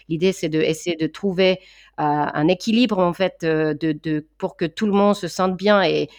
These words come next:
être dans le dialogue et dans l'ouverture, en fait, de dire qu'en fait, oui, on, parfois, euh, euh, on peut, euh,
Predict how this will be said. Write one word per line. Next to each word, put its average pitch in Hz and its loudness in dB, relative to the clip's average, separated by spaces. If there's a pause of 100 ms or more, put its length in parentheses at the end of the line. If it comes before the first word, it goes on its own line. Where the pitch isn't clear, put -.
(120)
être 170 0
dans 180 4
le 165 4
dialogue 196 4
et 156 0
dans 156 0
l'ouverture, 190 0
en 175 0
fait, - -4 (320)
de 160 -2
dire 202 4
qu'en 165 2
fait, 175 -2
oui, 175 0
on, 170 0
parfois, 185 4
euh, 160 -2 (380)
euh, 156 2
on 165 0
peut, 175 -2
euh, 160 0